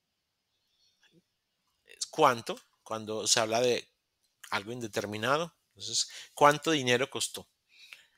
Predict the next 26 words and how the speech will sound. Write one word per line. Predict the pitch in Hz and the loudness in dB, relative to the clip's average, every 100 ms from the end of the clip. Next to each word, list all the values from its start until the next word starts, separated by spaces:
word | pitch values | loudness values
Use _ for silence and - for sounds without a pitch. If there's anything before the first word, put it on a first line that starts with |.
| _ | _
Cuando | - 127 127 | -6 -2 0
uno | 143 | 4
va | 156 160 | 6 6
a | |
responder, | 156 - 160 151 147 | 4 0 2 4 2
uno | 117 117 | -2 0
responde | 127 - 107 120 | 0 0 -6 -8
con | 117 95 | -8 -8
algo | 107 | -10
que | - 120 | 0 8
sí | - 180 | 10 10
se | - | 8
puede | - 131 | 4 -4
contar, | - 147 - 135 - | -4 -8 -4 -4 -4
pero | 107 110 | -8 -6
la | 101 104 | -6 -8
pregunta | 104 98 95 117 | -10 -12 -6 4
se | - 131 | 6 6
hace | 120 127 | 2 -2
sobre | 120 92 | -8 -10
algo | 104 | -14
que | - | -14
no | 104 | -12
se | 98 | -10
puede | 101 - | -10 -12
contar. | 113 151 | -2 -2